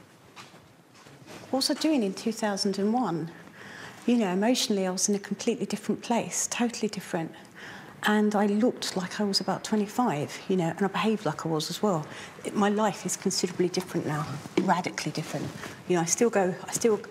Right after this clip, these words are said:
go crazy now about, on things, but, um, it's a different sort of craziness.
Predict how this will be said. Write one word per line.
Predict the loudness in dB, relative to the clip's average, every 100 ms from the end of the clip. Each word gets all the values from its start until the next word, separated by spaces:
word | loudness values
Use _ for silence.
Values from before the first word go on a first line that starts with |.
| -14 -12 -4
go | -2
crazy | 2 4 4 2 0
now | 0 2 2 2 0 -6 -14 -14 -14 -14 -10
about, | -4 -2 0
on | 0
things, | 0 0 0 0 -2 -4 -8 -14 -12 -10 -10 -8 0
but, | 2 2 0 -4 -8 -12 -14 -12 -10 -10 -4
um, | 2 4 4 2 -2 -6 -12 -12 -12 -12 -12 -12 -12 -12 -12 -12 -10 -10 -10 -14 -14 -12 -12 -12 -6
it's | -4
a | 0
different | 0 2 0
sort | 0 0
of |
craziness. | -2 -2 0 0 0 -2 -2